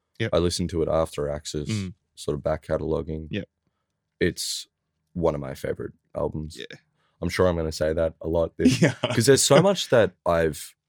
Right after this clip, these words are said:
Speaker 2: forgotten as well from
Speaker 1: Yeah,
Speaker 2: that
Speaker 1: me
Speaker 2: era.
Speaker 1: too, man. Like, going, like, doing all the research and putting this episode together, it's like, oh, fuck.
Speaker 2: Yeah.
Speaker 1: Like, I just found myself in, like, like, days on YouTube, like, look,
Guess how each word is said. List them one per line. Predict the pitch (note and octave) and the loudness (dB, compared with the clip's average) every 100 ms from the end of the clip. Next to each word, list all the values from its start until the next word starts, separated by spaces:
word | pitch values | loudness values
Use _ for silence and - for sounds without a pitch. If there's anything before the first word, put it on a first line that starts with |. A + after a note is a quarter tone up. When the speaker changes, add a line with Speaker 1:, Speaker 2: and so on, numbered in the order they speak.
| - | -14
Speaker 2:
forgotten | - E2 C2+ F#2+ C3+ F#3 _ _ | -8 -2 0 0 -4 -6 _ _
as | E2 D#2 | -4 0
well | C2+ D2+ | 2 2
from | G#2 C3 | 4 6
Speaker 1:
Yeah, | B2 | 8
Speaker 2:
that | |
Speaker 1:
me | C#3 C3 | 8 6
Speaker 2:
era. | F#2+ G#2+ F#2 | 6 4 2
Speaker 1:
too, | |
man. | G#2+ A2 | 2 4
Like, | G#2+ G2+ _ - - - - _ - | 4 2 _ -20 -12 -12 -12 _ 6
going, | A2+ A#2 A2+ G#2+ G2 G2+ - | 8 10 8 4 2 0 -2
like, | G2 | -2
doing | - G#2 | 4 4
all | G2+ | 4
the | F#2+ | 2
research | F2 F#2 F#2+ F#2 - | 0 -2 0 -2 -2
and | F2+ | -6
putting | - F#2 | -6 -4
this | F2 - - - | -4 -4 -6 -8
episode | - - F2 F2 | -8 -4 -4 -4
together, | E2+ - E2+ | -10 -12 -12
it's | E2+ - | -10 -12
like, | - D#2+ | -12 -14
oh, | - - | -16 -20
fuck. | - - _ - | -20 -20 _ 2
Speaker 2:
Yeah. | F#2 F2 E2 | 4 4 4
Speaker 1:
Like, | F#2+ | 6
I | F#2+ | 6
just | F#2 - | 4 0
found | G2 | 0
myself | F#2 F2+ G2 F#2 F2+ | 0 0 -2 -2 -4
in, | F2 | -8
like, | E2 F2 _ _ _ _ - | -8 -10 _ _ _ _ -6
like, | F2 | -4
days | - E2+ E2+ | -2 -2 -2
on | F2 | -4
YouTube, | F2 E2+ - E2+ | -6 -4 -2 -2
like, | E2+ F2 | -2 -4
look, | F#2 | -4